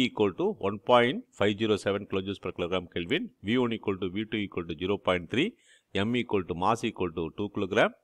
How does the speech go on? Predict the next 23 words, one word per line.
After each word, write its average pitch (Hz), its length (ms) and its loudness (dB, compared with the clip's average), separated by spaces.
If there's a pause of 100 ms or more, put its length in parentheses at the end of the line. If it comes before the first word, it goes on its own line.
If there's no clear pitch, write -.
(160)
T 123 180 2
one 110 140 -2
equal 87 260 -6
to 82 140 -6
five 98 180 2
degree 107 240 -2
Celsius, 110 380 -4 (140)
and 90 160 -10
T 110 180 -4
two 107 140 -4
equal 85 260 -6
to 120 140 -6
hundred 90 240 -6
degree 95 240 -2 (260)
Celsius. 76 420 -4 (1600)
Gas 175 180 10 (100)
constant, 117 380 4 (380)
R 143 40 8 (100)
equal 107 300 2
to 180 140 0
C 143 180 0
P 139 140 0
minus 101 240 -4